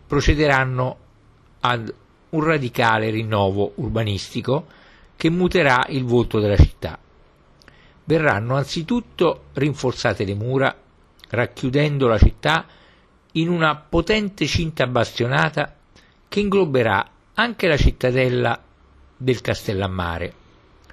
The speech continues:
Il tracciato delle mura corrisponde alle odierne vie Cavour e Volturno, ai corsi Alberto Amedeo, Re Ruggero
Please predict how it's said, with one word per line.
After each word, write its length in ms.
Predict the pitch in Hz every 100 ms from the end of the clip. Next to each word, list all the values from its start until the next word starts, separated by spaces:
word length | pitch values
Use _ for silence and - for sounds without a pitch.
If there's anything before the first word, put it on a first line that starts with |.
| - _ _ _
Il 120 | 113
tracciato 500 | - 127 - 165 139
delle 180 | 117 117
mura 420 | 135 175 156 104 - - - - -
corrisponde 960 | - 131 147 - 135 107 104 104 123 - - - -
alle 220 | 120 135
odierne 640 | 147 143 135 120 117 117 - -
vie 320 | 123 135 107
Cavour 720 | - 139 185 226 202 190 165 - - - - - -
e 120 | 143
Volturno, 800 | 131 131 - - 95 90 104 127 - _ _ _ - - _ _ _ -
ai 160 | - 131
corsi 520 | 139 147 - - 98 -
Alberto 540 | 113 107 120 110 -
Amedeo, 580 | 107 107 101 95 117 - - _ - -
Re 260 | - 139 143
Ruggero 720 | 120 107 95 104 92 117 156